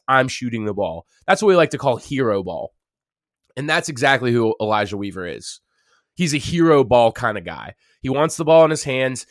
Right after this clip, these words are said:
He wants to score when the game is on the line. And that's great, but you saw it.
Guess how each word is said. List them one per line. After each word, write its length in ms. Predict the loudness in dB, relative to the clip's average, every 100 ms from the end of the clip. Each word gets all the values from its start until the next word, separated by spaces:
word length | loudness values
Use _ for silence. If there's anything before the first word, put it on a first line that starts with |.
| _
He 100 | -6
wants 280 | -2 -2 -2
to 100 | -6
score 300 | 0 0 2
when 100 | -2
the 60 |
game 260 | -4 -4 -4
is 80 | -4
on 160 | -2
the 60 | -2
line. 400 | -2 -2 -2 -6 _ _
And 140 | -6 2
that's 240 | 2 2
great, 500 | -4 0 2 0 -4 _ _ -4
but 120 | -2
you 80 | -2
saw 400 | 0 4 4 4
it. 160 | 0